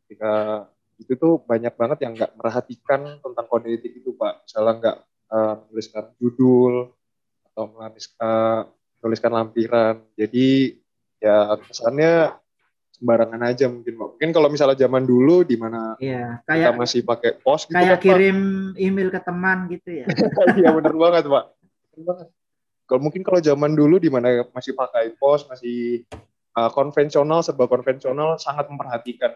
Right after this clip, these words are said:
Speaker 1: pasti kan. Dari segi penulisan, dari segi kerapihan, dan lain segala macamnya. Dan sekarang karena serba digital juga, seakan-akan semuanya jadi di, eh, simplifikasi, sehingga banyak, banyak orang yang nggak sadar bahwa, eh,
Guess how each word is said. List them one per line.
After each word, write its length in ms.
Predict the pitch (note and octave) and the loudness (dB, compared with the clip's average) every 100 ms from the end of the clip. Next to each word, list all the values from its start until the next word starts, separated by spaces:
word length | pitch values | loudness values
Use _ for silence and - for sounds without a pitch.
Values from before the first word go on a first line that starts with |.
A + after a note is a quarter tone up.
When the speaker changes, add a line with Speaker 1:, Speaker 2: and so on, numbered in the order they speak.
| _ | _
Speaker 1:
pasti 320 | - - A2+ | -20 -12 -8
kan. 160 | A2 A2 _ _ _ _ | -6 -8 _ _ _ _
Dari 120 | G#2+ - | -20 -12
segi 140 | A#2 A2+ | -10 -8
penulisan, 640 | A#2 B2 B2 - C3+ C3+ | -4 -2 -2 0 0 0
dari 320 | B2 A2+ A2 | -4 -4 -4
segi 320 | A2+ A2 A2+ | -12 -12 -12
kerapihan, 560 | - A#2 A#2 A#2+ B2+ B2+ | -6 -6 -6 -10 -10 -6
dan 160 | A#2+ A2 | -8 -8
lain 140 | A2 | -20
segala 240 | - A2 G#2+ | -12 -8 -8
macamnya. 480 | _ _ _ A#2+ _ _ _ _ _ | _ _ _ _ _ _ _ _ _
Dan 120 | - A2+ | -12 -4
sekarang 240 | A#2+ B2 | -2 0
karena 220 | A#2+ A#2+ | -2 -4
serba 260 | A2+ B2 B2 | -4 -4 -4
digital 400 | A#2+ A#2 B2 B2 | -6 -6 0 0
juga, 400 | B2+ B2 D3+ E3+ | 0 -8 0 0
seakan-akan 640 | D#3+ C3 C3 C3 E3+ E3+ | 0 0 0 -2 -2 -4
semuanya 480 | F3 - C3 C3+ E3+ | -4 -12 -4 -2 -2
jadi 160 | D3 A#2 | -8 -6
di, 480 | A#2 A#2 A#2 A#2 - _ _ _ _ _ _ A#2 | -2 0 0 -2 -6 _ _ _ _ _ _ -10
eh, 220 | A#2 A2+ | -6 -8
simplifikasi, 800 | - C#3+ D3 D3 D3 C#3+ C#3 F3 | -4 -2 -2 -2 0 2 2 0
sehingga 560 | E3+ D#3+ E3 F#3+ F#3+ - _ _ | 0 0 2 4 2 -2 _ _
banyak, 400 | B2+ B2 C3 B2+ _ _ _ _ _ _ | -4 -2 -4 -6 _ _ _ _ _ _
banyak 240 | B2 C#3 - | -2 0 2
orang 260 | E3+ G3 | 2 2
yang 160 | D#3 B2+ | -2 -2
nggak 160 | - - | -2 0
sadar 400 | D3+ E3 C#3 B2 | -4 0 -2 0
bahwa, 480 | A#2 A#2 A#2 A2+ A2+ _ _ _ _ _ | 0 2 2 0 -6 _ _ _ _ _
eh, 200 | A2 A2 | -10 -10